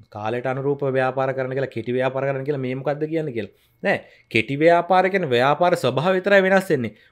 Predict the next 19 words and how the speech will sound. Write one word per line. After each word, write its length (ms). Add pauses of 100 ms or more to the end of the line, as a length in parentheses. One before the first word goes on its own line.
(120)
ඔබ 140
මේ 240
ව්‍යාපාරය 640
දීර්ඝ 240
කාලිනව 340
කරනවා. 320 (300)
ඒ 160
කාලයට 340
අනුරූපව 360 (160)
වේ-, 220 (100)
ඔබ 240
ව්‍යාපාර 420
කරන 260
භාණ්ඩ 400
හා 180
සේවා 320
වෙනස් 260
වෙනවා 200
විතරයි. 260